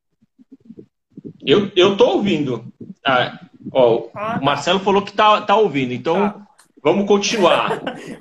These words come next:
Speaker 2: <laughs>
Speaker 1: E a-, e aí, você conhece aí, teve alguma brasileira que
Speaker 2: Sim,
Speaker 1: foi
Speaker 2: sim,
Speaker 1: morar
Speaker 2: já.
Speaker 1: aí na Índia, casou com um indiano?
Speaker 2: Uhum, conheço.
Speaker 1: Ela, ela tá, tá gostando?
Speaker 2: Essa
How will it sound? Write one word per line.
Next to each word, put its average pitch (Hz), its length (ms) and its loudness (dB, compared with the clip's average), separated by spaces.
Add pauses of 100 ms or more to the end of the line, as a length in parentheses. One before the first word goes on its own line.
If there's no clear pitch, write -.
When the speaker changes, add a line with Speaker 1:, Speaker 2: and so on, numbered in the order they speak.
(960)
Speaker 2:
<laughs> - 680 -8 (840)
Speaker 1:
E 196 120 0
a-, 196 140 -4
e 214 100 -2
aí, 240 360 -2 (2500)
você 262 220 -2
conhece 254 360 2
aí, 214 320 2
teve 214 200 2
alguma 208 320 4
brasileira 170 680 2
que 160 240 -4
Speaker 2:
Sim, - 240 -4
Speaker 1:
foi 165 240 -4
Speaker 2:
sim, 147 140 -8
Speaker 1:
morar 147 160 6
Speaker 2:
já. 147 60 4
Speaker 1:
aí 143 140 2
na 123 160 0
Índia, 202 380 -2
casou 135 380 0
com 156 80 -8
um - 20 -4
indiano? 147 560 0 (100)
Speaker 2:
Uhum, 247 420 -4
conheço. 233 460 2
Speaker 1:
Ela, 180 120 0
ela 190 80 -4
tá, 196 180 -10 (180)
tá 208 140 -4
gostando? 208 580 0
Speaker 2:
Essa - 240 -8